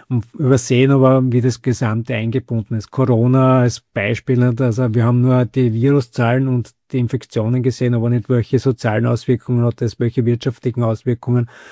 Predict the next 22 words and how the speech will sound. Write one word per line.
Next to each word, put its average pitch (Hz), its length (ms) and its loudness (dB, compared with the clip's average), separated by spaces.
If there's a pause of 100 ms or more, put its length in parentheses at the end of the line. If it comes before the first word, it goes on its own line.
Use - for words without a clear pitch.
(400)
Und 110 320 -6 (120)
daher 120 320 4
ist 117 160 -2
dort 120 240 0
eigentlich 113 320 -4
auch 113 140 -4
viel 120 240 -4
schief 120 320 -8
gegangen 110 420 -4
dann 110 160 -4
in 110 180 -4
der 110 240 -4 (140)
Bewältigung 131 720 4
und 123 140 0
vor 127 80 0
allem 123 160 2
auch 113 180 -4 (100)
gesellschaftlich 113 800 -6
mit 113 200 -4
der 123 60 -4
Spaltung, 110 580 -8
ne? 107 180 -8